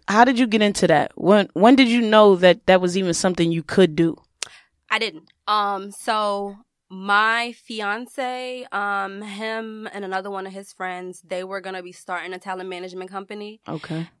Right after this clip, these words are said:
Speaker 2: And in the midst of that kind of, uh, conversation, um, I work in retail as a manager,
Speaker 1: Mm-hmm.
Speaker 2: and I have a love for music, and my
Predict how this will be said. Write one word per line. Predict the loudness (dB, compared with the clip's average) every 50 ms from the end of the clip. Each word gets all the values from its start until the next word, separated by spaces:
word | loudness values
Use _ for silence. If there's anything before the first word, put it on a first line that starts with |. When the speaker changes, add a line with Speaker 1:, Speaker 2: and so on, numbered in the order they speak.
| _
Speaker 2:
And | -12 -10 -8 -6 -6 -6 -4 -4 -4 -4 -6 -8 -10
in | -10 -10
the | -10
midst | -10 -10 -8 -8 -10 -10 -12 -14 -12 -12
of | -10 -10 -12 -12 _ -10
that | -8 -6 -6 -6 -8 -8 -12 _ -20
kind | -14 -10 -8 -8 -8 -10 -10
of, | -10 -10 -8 -8 -10 -10 -12 -12 -16 -20 _ _ _ _ _ _ -10
uh, | -8 -8 -6 -8 -10
conversation, | -10 -10 -12 -12 -12 -12 -14 -14 -12 -12 -12 -12 -12 -14 -14 -14 -14 -12 -12 -12 -12 -12 -10
um, | -6 -6 -4 -4 -4 -6 -6 -8 -10 -14 -18 -20 _ _ _ _ _ _ -4
I | -2 0 0 0 0 -2 -6
work | -6 -8 -8 -8 -10 -14 -16 -14
in | -12 -12 -10
retail | -10 -12 -12 -12 -14 -16 -16 -16 -18 -18 _ -10
as | -10 -10 -8
a | -8
manager, | -10 -10 -10 -12 -12 -14 -14 -14 -16 -16 _ _ -12
Speaker 1:
Mm-hmm. | -10 -10 -8 -10 -10 -12 -12
Speaker 2:
and | -12 -12 -10 -10 -10 -10 -8 -8
I | -6
have | -6 -6 -8
a | -8
love | -8 -6 -6 -8 -8
for | -10 -14
music, | -12 -12 -12 -14 -14 -14 -16 -16 -16 -18 -20 -18
and | -14 -12 -12 -10 -10 -10
my | -10 -10 -8 -8 -8 -8 -8 -10 -10 -12 -14 -16 -18 -20